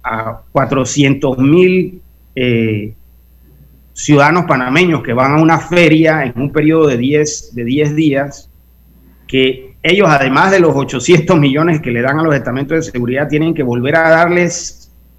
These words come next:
eh, decenas de miles de dólares para que cuiden un, un sitio que es, es público, persigue un fin público y es de interés público".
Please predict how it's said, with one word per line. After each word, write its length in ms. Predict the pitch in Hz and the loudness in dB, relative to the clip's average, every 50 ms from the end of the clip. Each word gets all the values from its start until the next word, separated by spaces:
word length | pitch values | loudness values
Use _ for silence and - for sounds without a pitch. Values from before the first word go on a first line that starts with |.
| _ - | _ -14
eh, 160 | - 127 120 120 | -8 -8 -6 -4
decenas 560 | 120 131 127 - - - 170 185 190 185 160 | -4 -4 -4 -4 -2 0 0 2 2 2 2
de 80 | 151 | 2
miles 240 | 139 151 170 180 185 | 2 2 2 2 2
de 60 | 165 | 2
dólares 320 | 156 147 156 165 170 175 165 - | 4 4 4 2 2 2 -2 -2
para 240 | - 143 123 120 113 | -4 -4 -4 -4 -6
que 260 | 110 127 123 120 - - - _ _ | -8 -8 -8 -10 -10 -14 -20 _ _
cuiden 320 | - 147 156 165 170 165 | 2 4 6 6 6 4
un, 300 | 160 160 156 165 170 170 - - - | 2 2 0 0 0 0 -2 -4 -6
un 120 | - 160 160 | -6 -6 -6
sitio 400 | - - 185 180 - 175 160 123 | -4 -6 -8 -4 -4 -4 -4 -4
que 220 | 123 135 147 151 | -4 -4 -2 -2
es, 160 | 151 160 156 156 - - _ _ _ _ _ _ _ _ - - | -2 -2 -4 -8 -14 -20 _ _ _ _ _ _ _ _ -16 -14
es 100 | - 208 | -14 -4
público, 800 | - - 214 190 175 185 185 180 - 180 175 175 170 - - - - - - _ | 0 0 2 2 2 0 -2 -2 0 0 0 0 -2 -4 -10 -20 -20 -20 -20 _
persigue 560 | - 143 127 123 - - - 240 240 202 170 151 | -4 -4 -4 -4 -6 -4 -2 0 2 4 4 4
un 140 | 151 - | 4 2
fin 320 | - - - 175 175 170 - | 0 -2 -2 -2 -2 -2 -2
público 880 | - 185 185 180 175 170 170 175 - - 170 170 170 165 170 - - - _ _ _ _ _ _ - | 0 0 2 2 2 2 2 0 0 0 0 0 0 0 -2 -8 -14 -20 _ _ _ _ _ _ -4
y 240 | - 135 135 135 143 | -2 0 2 4 4
es 140 | 156 170 170 | 4 4 4
de 60 | 180 | 4
interés 440 | 185 165 117 147 131 139 190 220 - | 4 4 4 2 2 4 4 2 2
público". 440 | - 139 127 117 113 104 101 104 | 0 -4 -4 -4 -4 -6 -8 -10